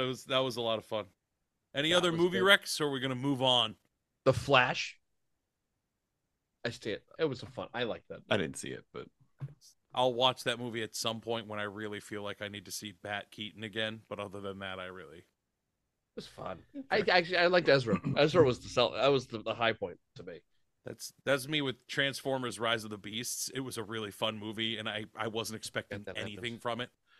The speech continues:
Speaker 1: So I was like, "Okay, I'll take it."
Speaker 2: It's
Speaker 3: Oh, I gotta talk about something really quickly. It's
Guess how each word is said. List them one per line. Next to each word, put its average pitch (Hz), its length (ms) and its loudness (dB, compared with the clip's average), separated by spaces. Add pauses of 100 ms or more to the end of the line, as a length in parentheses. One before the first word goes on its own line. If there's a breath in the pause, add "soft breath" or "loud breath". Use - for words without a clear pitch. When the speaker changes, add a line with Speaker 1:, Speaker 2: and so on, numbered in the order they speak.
(200 soft breath)
Speaker 1:
So - 140 0
I 120 80 6
was 113 140 0
like, 120 200 0
"Okay, 269 360 6 (200)
I'll 190 100 2
take 247 240 2
it." 311 100 -12 (1400)
Speaker 2:
It's - 420 -12 (100)
Speaker 3:
Oh, 113 320 6 (800)
I 143 40 8
gotta 151 140 10
talk 143 140 8
about 135 200 6
something 120 220 0
really 110 240 6
quickly. 98 340 2
It's - 220 -6